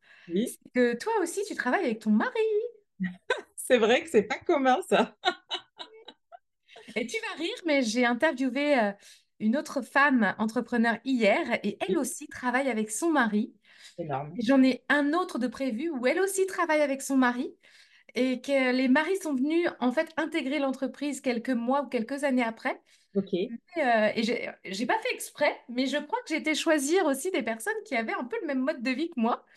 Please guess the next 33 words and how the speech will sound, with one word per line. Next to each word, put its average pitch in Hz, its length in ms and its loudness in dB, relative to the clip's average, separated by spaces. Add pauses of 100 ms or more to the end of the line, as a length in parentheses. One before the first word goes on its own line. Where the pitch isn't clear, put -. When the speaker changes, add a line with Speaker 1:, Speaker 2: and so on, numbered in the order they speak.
(480)
Speaker 1:
Ok. - 100 -6
Speaker 2:
Et, 240 220 2
euh, 214 420 4
et 240 100 2
du 262 140 2
coup, 427 180 2
bah, 277 200 4 (380)
toi, 392 280 0
comment 370 220 0
tu 302 220 -6
vis, 294 300 -4
en 247 100 0
fait, 247 300 -2
ce - 220 -10
binôme ? 226 720 6 (1040)
Speaker 1:
Je 214 60 0
crois 330 160 -2
que - 60 -10
c'est 269 280 -2
une 247 140 6
des 254 120 0
clés, 302 380 -4 (100)
clairement. 247 480 2 (100)
Euh, 185 480 0
c'est 214 80 4
vraiment 240 280 0
une 277 120 -2
des 247 140 0
clés 254 460 0
pour 214 140 -2
avoir 196 180 4
l'esprit 202 360 0
tranquille 240 560 -2